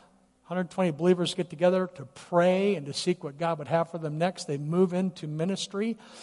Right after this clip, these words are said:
and, uh, Peter stands up in the beginning of Acts chapter two, uh, preaches and tells everybody the good news about Christ. It says three thousand people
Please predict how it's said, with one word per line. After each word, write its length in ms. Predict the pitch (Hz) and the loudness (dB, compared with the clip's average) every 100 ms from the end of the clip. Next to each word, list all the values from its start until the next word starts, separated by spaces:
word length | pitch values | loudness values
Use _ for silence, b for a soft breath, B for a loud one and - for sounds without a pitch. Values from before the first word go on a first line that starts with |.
| B - | B -6
and, 300 | 160 156 147 | 0 0 2
uh, 140 | 139 | -2
Peter 340 | 135 - 190 190 | -2 2 4 4
stands 380 | - 185 165 | 2 0 4
up 180 | 180 185 | 4 4
in 120 | 156 | 0
the 60 | 151 | -4
beginning 580 | 135 - 139 147 214 196 | -8 -10 -6 0 2 2
of 100 | 147 | 2
Acts 280 | 151 160 - | 0 -2 -6
chapter 480 | 175 156 - 143 123 | -2 -2 -2 -10 -12
two, 380 | - 202 220 240 B B B - | 2 4 4 0 B B B -16
uh, 120 | 143 | -16
preaches 440 | - 185 190 208 160 | 0 2 4 2 0
and 140 | 160 | 4
tells 240 | 185 175 | 6 8
everybody 320 | 180 185 185 175 | 6 6 6 4
the 80 | |
good 180 | 147 185 | 4 2
news 180 | 185 170 | 2 -2
about 300 | 160 175 165 | 2 2 2
Christ. 320 | - 190 196 | 2 2 2
It 60 | 175 | -2
says 300 | - 156 - | -4 -2 -2
three 320 | - 269 285 | -4 0 0
thousand 520 | 285 226 214 226 208 | 2 0 2 0 -2
people 420 | - 185 151 107 | 0 -2 -4 -12